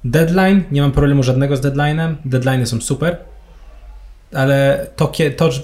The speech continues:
nie podoba mi się to, że w pracy na przykład, nie wiem, chodzisz od dziewiątej do, kurde, piętnastej czy tam osiemnastej, nieważne, do której byś nie pracował, i wtedy musisz pracować. Ale na przykład co, jak ja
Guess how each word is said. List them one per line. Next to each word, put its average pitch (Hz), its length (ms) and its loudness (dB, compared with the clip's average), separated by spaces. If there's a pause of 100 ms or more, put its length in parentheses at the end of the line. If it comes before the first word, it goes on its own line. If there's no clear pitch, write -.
(160)
nie 156 180 -2
podoba 190 220 2
mi 175 60 2
się 170 100 -2
to, 165 120 0
że 156 200 0
w - 100 -12
pracy 160 320 -2
na 143 60 0
przykład, 143 220 -2
nie 143 60 2
wiem, 127 120 0
chodzisz 139 280 -4
od 127 80 -4
dziewiątej 139 360 -2
do, 131 100 -2
kurde, 135 440 -2 (540)
piętnastej 143 500 0
czy - 120 -8
tam 131 140 -2
osiemnastej, 135 520 0
nieważne, 123 360 0
do 117 60 -2
której 117 220 -4
byś - 100 -10
nie 123 60 -4
pracował, 127 480 -2 (300)
i 127 60 -4
wtedy 147 220 -2
musisz 139 200 -2
pracować. 113 360 -2
Ale 123 100 0
na 160 80 0
przykład - 320 -6
co, 175 100 0
jak 151 160 0
ja 143 160 2